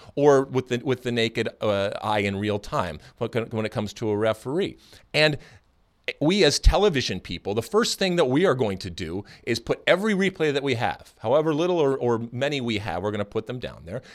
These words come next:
And we are actually gonna do that line. And we <laughs> are going to make that referee look, uh, look wrong. Because even, you know, it goes back to, I mean, we've repeated this a hundred times. You can't be, you can't be a little pregnant. But to, to see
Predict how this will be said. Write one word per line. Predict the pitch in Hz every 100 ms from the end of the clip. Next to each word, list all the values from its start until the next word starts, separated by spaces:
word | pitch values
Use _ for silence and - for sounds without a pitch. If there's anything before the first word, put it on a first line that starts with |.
| -
And | 147
we | 202 254
are | 202
actually | 180 - 196
gonna | 185
do | 160 127 160 233
that | 165 107 -
line. | 98 69 57 - _ - -
And | 135 151
we | 208 202
<laughs> | 233
are |
going | 233 185 165
to | 160
make | 127 143
that | 143 127
referee | 110 120 165 143 92 95 120 - -
look, | - 131 139 - _ _ - -
uh, | 143 127 -
look | 147 143
wrong. | 160 220 113
Because | 123 156
even, | 220 247 254 220 _
you | 120
know, | 85 82 -
it | - -
goes | 98 117
back | 123 107
to, | 98 95 -
I |
mean, | 95 98
we've | 104
repeated | 104 101 85
this | 82
a |
hundred | 80 76
times. | 62 53 -
You | -
can't | 90 -
be, | 85 78 90
you | 95
can't | 87 87
be | 87
a | 87
little | 82
pregnant. | 78 - 90 71 - - -
But | - 175 - _ - _ _
to, | - 127
to | - - - 120
see | - - 185 190 202 190